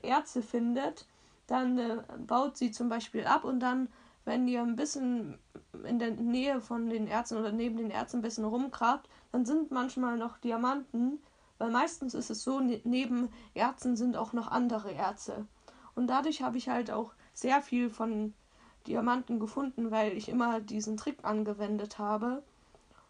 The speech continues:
Und ja, es, und dadurch hab ich halt sehr, sehr viele Diamanten gefunden. Und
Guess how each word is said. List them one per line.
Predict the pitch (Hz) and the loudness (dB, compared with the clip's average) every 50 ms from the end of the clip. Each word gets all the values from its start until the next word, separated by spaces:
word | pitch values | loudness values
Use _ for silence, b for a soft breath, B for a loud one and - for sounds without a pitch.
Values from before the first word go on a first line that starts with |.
| b b - | b b -2
Und | 240 262 269 262 247 254 247 247 247 240 233 214 214 - - _ _ _ _ - | 0 0 2 2 2 4 4 4 4 4 2 0 -2 -8 -12 _ _ _ _ -4
ja, | 240 247 269 247 214 214 - - | 0 4 4 6 6 4 2 -2
es, | 220 - - - - | -6 -6 -8 -10 -10
und | - - 147 - - _ - - 214 180 - 220 233 | -10 -10 -10 -12 -12 _ -14 -12 -10 -8 -4 -2 0
dadurch | 220 233 233 233 247 - | 4 4 4 4 2 0
hab | 247 240 220 | 0 0 0
ich | 214 - | 0 0
halt | 240 220 233 233 214 - - - | 2 2 2 0 -2 -6 -12 -8
sehr, | - - 233 240 233 | -4 0 2 2 2
sehr | 208 214 214 | 2 -2 -4
viele | - - 220 214 220 | -2 -2 -2 -2 -2
Diamanten | 202 185 208 - 220 233 247 - - 214 202 | -2 -2 0 2 2 0 0 -2 -6 -6 -8
gefunden. | 196 - - 220 214 220 214 - 226 233 226 B B B B B B B B B B B B B B | -6 -4 -2 -2 0 -2 -2 -2 -4 -6 -6 B B B B B B B B B B B B B B
Und | - 247 262 247 233 233 226 220 214 214 - | 0 2 2 2 2 0 0 -2 -6 -10 -14